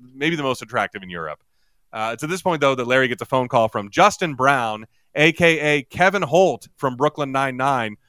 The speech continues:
R I P Captain Holt, Andre Braugher, uh, passed away the, uh, the week before we're recording this. Um, but,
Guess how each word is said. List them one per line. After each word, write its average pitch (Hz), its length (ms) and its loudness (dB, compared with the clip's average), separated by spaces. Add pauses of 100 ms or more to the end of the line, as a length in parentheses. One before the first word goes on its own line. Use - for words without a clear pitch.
(160)
R 151 180 4
I 156 100 2
P 151 480 -4 (300)
Captain 151 360 0
Holt, 107 340 -8
Andre 123 300 -4
Braugher, 110 480 0 (300)
uh, 95 200 -8
passed 104 320 -6
away 98 260 -6
the, 90 320 -10
uh, 85 300 -10
the 92 80 -10 (260)
week 110 240 -8
before 98 320 -6
we're 92 140 -6
recording 90 440 -8
this. 85 280 -12 (320)
Um, 85 420 -8 (220)
but, 104 240 2